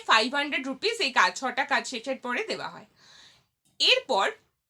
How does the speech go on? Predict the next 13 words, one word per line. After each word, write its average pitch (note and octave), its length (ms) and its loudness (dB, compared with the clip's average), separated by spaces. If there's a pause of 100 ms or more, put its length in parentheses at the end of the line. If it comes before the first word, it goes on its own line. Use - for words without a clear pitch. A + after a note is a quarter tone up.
নেক্সট D#4 460 2
বার C#4+ 200 4
আমাকে C4 300 0
বলা C#4 260 2
হয় A4 220 0
যে F#4+ 80 -4
তুমি D#4+ 280 -6
যে G4+ 80 -2
টু F4+ 200 -8
হান্ড্রেড D4+ 300 -4
রুপিসটা F#4 380 -4
দিয়েছিলে C#4 480 -2 (100)
সেই, D#4 400 -2